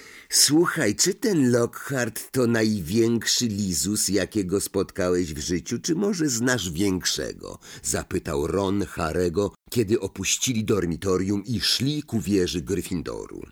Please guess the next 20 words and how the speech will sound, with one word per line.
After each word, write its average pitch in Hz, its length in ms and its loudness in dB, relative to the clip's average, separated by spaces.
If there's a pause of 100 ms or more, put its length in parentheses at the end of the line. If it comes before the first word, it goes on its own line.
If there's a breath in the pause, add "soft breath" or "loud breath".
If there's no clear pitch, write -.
(720 loud breath)
Snape 110 840 4 (240)
zadał 127 720 2
im 117 300 4 (120)
tyle 208 380 2
pracy 120 540 0
domowej, 80 720 -2
że 92 160 0
Harry 180 440 0
nie 120 260 4
wierzył, 113 540 0 (280 loud breath)
by 156 220 4
udało 147 580 2
mu 120 140 2
się 117 280 0
z 73 120 -4
nią 95 240 2
uporać 87 640 0 (140 loud breath)
przed 156 240 0
ukończeniem 131 680 4
szkoły. 120 540 0